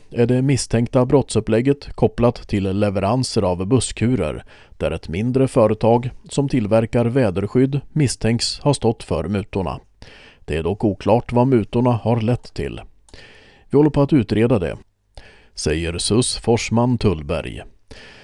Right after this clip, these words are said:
En stor upphandling av nya busskurer som ännu inte har kommit igång har pausats till efter sommaren i väntan på brottsutredningen. Alla fakturor till Heving och Hägglund är också stoppade.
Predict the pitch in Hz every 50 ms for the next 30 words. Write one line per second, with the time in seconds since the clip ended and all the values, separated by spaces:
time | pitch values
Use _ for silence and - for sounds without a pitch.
0 | - - - - _ _ _ - - 131 139 143 131 - - 104 104 117 135 143
1 | 131 - - 117 113 120 120 120 131 131 127 113 101 - 101 107 110 107 95 85
2 | 90 98 117 135 131 117 - - - 113 117 120 131 131 135 131 123 - 117 107
3 | 92 82 82 95 123 135 120 107 - 123 110 113 120 117 - - 123 127 120 143
4 | - 104 98 117 139 139 - - - - - 120 131 - - 139 107 95 90 -
5 | - 127 135 - - - - - 120 123 143 131 - - 147 143 147 135 - 107
6 | 80 73 85 87 69 62 52 50 - - _ _ - - - - - - 78 78
7 | 82 82 71 - - 113 120 117 - 110 110 131 - 117 101 - - 95 85 78
8 | - 92 98 95 90 82 78 65 57 57 60 - _ - - - - - - -
9 | - - - - 71 78 78 92 - 113 107 - - 113 95 92 98 113 123 117
10 | - 123 117 107 110 123 110 92 98 107 113 117 110 110 113 107 127 107 92 85
11 | 87 104 120 135 135 135 - - 160 156 143 120 - - 139 127 - - 90 -
12 | - 95 78 - - 53